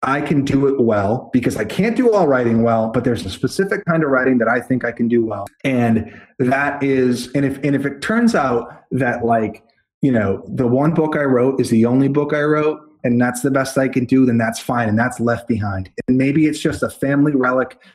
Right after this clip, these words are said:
that Servidio's pass around, like, "Oh yeah, yeah, my great grandfather wrote this book." Mila can say, like, "Oh yeah, my Uncle Keel wrote this book."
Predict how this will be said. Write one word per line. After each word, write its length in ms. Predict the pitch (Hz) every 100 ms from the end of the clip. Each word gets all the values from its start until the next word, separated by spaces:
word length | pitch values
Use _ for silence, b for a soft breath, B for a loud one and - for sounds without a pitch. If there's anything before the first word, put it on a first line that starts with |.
| -
that 100 | 127
Servidio's 680 | - 123 131 135 139 135 -
pass 320 | 139 139 147
around, 340 | 123 127 135
like, 140 | 131 180
"Oh 100 | 233
yeah, 420 | 240 156 - - -
yeah, 160 | 208 226
my 160 | 160 160
great 220 | 160 185
grandfather 500 | 170 175 185 147 131
wrote 200 | 127 120
this 140 | 120 -
book." 300 | 123 107 135
Mila 360 | 143 175 151 -
can 160 | 135
say, 220 | 120 131 127
like, 180 | 123 170
"Oh 120 | 202
yeah, 160 | 214
my 180 | 190 156
Uncle 240 | 175 180 180
Keel 240 | - 190
wrote 240 | 170 170 175
this 120 | 170
book." 320 | - 120 -